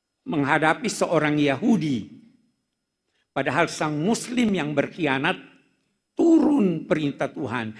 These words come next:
"Jangan menjadi pembela, walau Muslim, kalau dia khianat." Itu. Akhirnya saya ingin kayak ini,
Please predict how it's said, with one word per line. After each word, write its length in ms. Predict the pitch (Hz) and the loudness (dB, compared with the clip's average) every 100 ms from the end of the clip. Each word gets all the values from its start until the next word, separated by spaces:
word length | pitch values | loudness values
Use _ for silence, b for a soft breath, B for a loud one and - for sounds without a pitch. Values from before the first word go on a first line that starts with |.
| B | B
"Jangan 560 | 160 131 156 175 170 156 | -8 -2 0 0 -2 -2
menjadi 480 | 139 123 131 123 | -2 -2 -4 -4
pembela, 800 | 120 123 110 104 143 156 147 113 85 - _ _ _ _ _ _ _ _ | -2 -2 -2 2 4 4 2 0 -4 -14 _ _ _ _ _ _ _ _
walau 400 | 131 165 214 214 | 2 4 8 8
Muslim, 800 | 233 - 277 294 170 - - - | 8 4 2 2 2 -4 -16 -12
kalau 240 | - 110 | -4 -2
dia 160 | 113 113 | 0 -4
khianat." 400 | - 101 98 95 _ _ _ _ _ _ _ _ _ _ _ _ _ _ _ _ _ _ _ _ | -6 -12 -12 -16 _ _ _ _ _ _ _ _ _ _ _ _ _ _ _ _ _ _ _ _
Itu. 240 | - - _ _ _ _ _ _ _ _ _ _ _ _ _ _ _ _ _ _ _ _ _ _ _ _ _ _ _ | -20 -20 _ _ _ _ _ _ _ _ _ _ _ _ _ _ _ _ _ _ _ _ _ _ _ _ _ _ _
Akhirnya 560 | 120 147 131 120 127 | -10 -6 -6 -6 -8
saya 240 | 147 98 92 | -12 -18 -18
ingin 320 | 85 82 90 - | -16 -18 -20 -20
kayak 160 | 80 | -20
ini, 220 | 82 76 | -18 -18